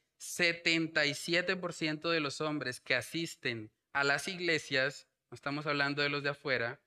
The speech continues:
setenta y siete por ciento de los que asisten a las iglesias en Estados Unidos consumen pornografía. Es una pandemia. Es algo terrible.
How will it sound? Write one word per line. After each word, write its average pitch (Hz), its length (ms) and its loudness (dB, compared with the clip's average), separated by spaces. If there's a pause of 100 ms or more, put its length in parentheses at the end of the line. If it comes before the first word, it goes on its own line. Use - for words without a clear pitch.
(280)
setenta 135 480 0
y 127 60 4
siete 156 380 0
por 170 160 -4
ciento 151 280 0
de 165 60 4
los 156 140 2
que 143 100 0
asisten 151 440 0
a 165 40 6
las 156 180 2
iglesias 135 600 0 (260)
en 135 140 0
Estados 147 440 0
Unidos 156 420 0
consumen 135 760 -6
pornografía. 113 680 -8 (2250)
Es - 100 -8
una 147 220 -4
pandemia. 120 520 -2 (1080)
Es - 100 -10
algo 147 680 0
terrible. 131 600 0